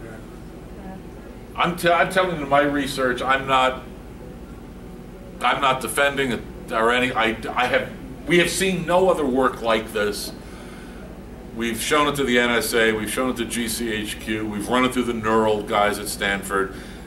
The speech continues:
Speaker 2: and the math works. Uh, why nobody else is doing it, I don't know. Uh, is somebody else maybe got bits of this in some of their engines?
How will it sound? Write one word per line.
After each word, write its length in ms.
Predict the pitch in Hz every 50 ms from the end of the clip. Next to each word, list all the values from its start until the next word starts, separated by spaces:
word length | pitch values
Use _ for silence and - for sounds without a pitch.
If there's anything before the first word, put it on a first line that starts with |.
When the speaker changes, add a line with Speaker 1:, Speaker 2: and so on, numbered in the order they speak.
| - - - - - -
Speaker 2:
and 260 | 113 107 104 104 101 101
the 80 | 98
math 340 | 92 101 104 101 98 - -
works. 540 | 92 92 87 78 - - - - - - - - - - - - - - - - - - - - - - - - - 98
Uh, 380 | 95 92 90 87 85 87 87 - - - - - -
why 340 | 92 110 123 131 143 143 143
nobody 320 | 143 139 131 131 123 123
else 300 | 123 120 120 120 120 -
is 140 | 104 90 -
doing 400 | - - 123 123 123 120 120 120
it, 200 | 117 120 120 - -
I 80 | 87 92
don't 300 | 92 101 92 92 - 92
know. 340 | 107 123 135 151 - - - - - - - - - - - - - - -
Uh, 140 | 101 104 110 -
is 220 | 117 117 113 113 - -
somebody 380 | - - 147 139 127 123 117 120
else 240 | 120 117 110 - -
maybe 540 | 107 107 113 117 123 123 123 127 123 120
got 400 | - - 123 110 110 104 92 -
bits 200 | - 120 120 113
of 140 | 107 104 -
this 220 | 113 117 113 110 113
in 100 | 104 -
some 160 | - 117 110
of 100 | 107 104
their 160 | 107 104 104
engines? 440 | 110 110 113 110 127 135 135 131